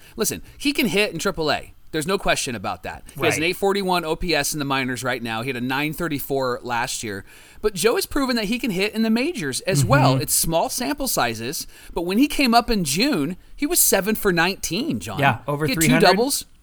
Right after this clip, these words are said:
Speaker 1: two walks, two R B Is.
Speaker 2: Yeah.
Speaker 1: I mean, the guy, the guy looked good. And so I, I think that, I think that there's gotta be something going on in the front office.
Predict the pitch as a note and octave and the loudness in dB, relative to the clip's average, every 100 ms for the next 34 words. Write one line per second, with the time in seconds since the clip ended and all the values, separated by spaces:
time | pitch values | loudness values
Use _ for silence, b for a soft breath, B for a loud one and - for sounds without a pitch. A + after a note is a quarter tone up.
0 | _ - A#3+ A3+ D#3+ A#3 - - - - | _ -4 2 4 4 2 -6 -10 -14 -14
1 | - A3 A#3 C#4 E3+ B2+ F#3+ - - C3 | -2 4 4 6 4 4 2 -2 -4 0
2 | B2+ B3 A3+ A3+ E4+ D#4+ - G3 A3+ E4 | 2 2 6 6 4 0 -6 -2 2 4
3 | A#3+ B3+ - F#3+ D#4+ F#4+ - - F#3+ F#3+ | 2 0 2 4 4 2 -6 -8 0 4
4 | - G#3+ F#3 B B B B - G3+ - | 6 6 6 B B B B 2 4 4
5 | A3 C4+ C#4+ - A#3 G#3+ - B B B | 2 4 2 4 4 4 -2 B B B
6 | - - - C#4+ E4+ D4 F3 C3 G3 D4 | -18 -12 -4 -2 2 2 2 4 4 4
7 | E3+ - - A3 A3 E3+ D#3+ D3+ C#3+ C#3+ | 2 2 2 2 2 0 2 2 2 2
8 | C#3 B2+ - D3+ C#3 F3 C4 A#2 A#2 - | 0 -2 0 2 4 4 2 -4 -2 -2